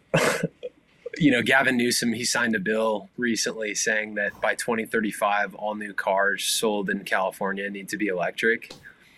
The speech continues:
And I'm like, "Dude, you literally can't even keep the lights on in our state right now as it is with the small amounts of electric vehicles that we have. How on earth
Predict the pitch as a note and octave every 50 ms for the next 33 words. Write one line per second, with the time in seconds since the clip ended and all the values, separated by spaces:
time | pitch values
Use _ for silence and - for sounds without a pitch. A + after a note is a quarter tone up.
0 | - - - - - - - _ _ _ - G#2+ G#2 G2+ G2+ G2+ G2 G2 - A2+
1 | A2+ A2+ A2+ A2 G#2+ G#2 G2 F2+ - - F#2 A2+ A2 G#2 G2 F#2 F2 - - _
2 | _ _ _ _ _ _ _ _ _ _ _ _ _ _ - C3 C3 C#3 C3 B2
3 | A#2 A#2 B2 C3 B2+ C3 C3+ C#3 C#3 C3 C#3 C#3 C3+ - - - - - B2 A#2
4 | A#2+ A2+ - - A#2+ A#2 A2 A#2 A2+ A2 - - A#2 G2+ - - G#2 G2 F#2+ F#2+
5 | F#2+ G2 F#2 - - G#2+ F#2+ G2 G2 F#2+ F#2+ G2 - G#2 G#2 G2+ G2 F#2+ - -
6 | - - G2+ G2+ G2 F#2 F#2 F#2+ G2 F#2+ F#2+ G#2 G2+ F#2+ G2 F#2+ F#2+ F#2+ G2 G2
7 | F#2 - - F#2 F#2+ F#2+ F2+ G2 F#2+ F2+ F#2 F#2 F2+ F2 F2 - - - - -
8 | A2+ G#2 - - - G#2 - - - A2+ G#2 G2+ G2+ G2+ G2+ G2+ G2 F#2+ - G#2
9 | F#2+ G2+ G2 F#2 F#2+ - - G#2+ F2+ - - F#2+ F#2 F2 - G2 G2 F#2 - G2+
10 | F2+ - G2 F#2 F2 F#2 F2+ F2 F2 F2 E2+ - - - - _ _ _ _ _
11 | _ - - - C#3 C3+ C#3 D3 C#3+ C3 A#2 - - _ _ - B2 A#2+ A2+ G#2
12 | - - - - - - -